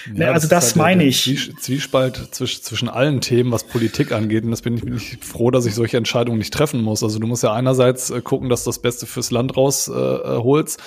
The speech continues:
Speaker 1: Und, äh, auf der anderen Seite musst du natürlich auch schauen, wie werden Menschenrechte behandelt, et cetera.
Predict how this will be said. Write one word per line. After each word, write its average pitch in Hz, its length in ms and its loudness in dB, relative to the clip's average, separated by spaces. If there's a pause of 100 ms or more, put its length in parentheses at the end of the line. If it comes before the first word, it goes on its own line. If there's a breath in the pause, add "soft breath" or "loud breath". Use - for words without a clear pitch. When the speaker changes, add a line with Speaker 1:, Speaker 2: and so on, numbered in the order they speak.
(300 loud breath)
Speaker 1:
Und, 120 340 -2
äh, - 40 -10
auf 120 440 0
der 113 120 -4
anderen 127 260 0
Seite 123 240 2
musst 123 220 -2
du - 20 -2
natürlich 120 380 0
auch 113 100 -2
schauen, 123 380 0
wie 113 100 2
werden 120 220 2
Menschenrechte 123 580 0
behandelt, 117 440 -2
et 113 120 -8
cetera. 117 480 0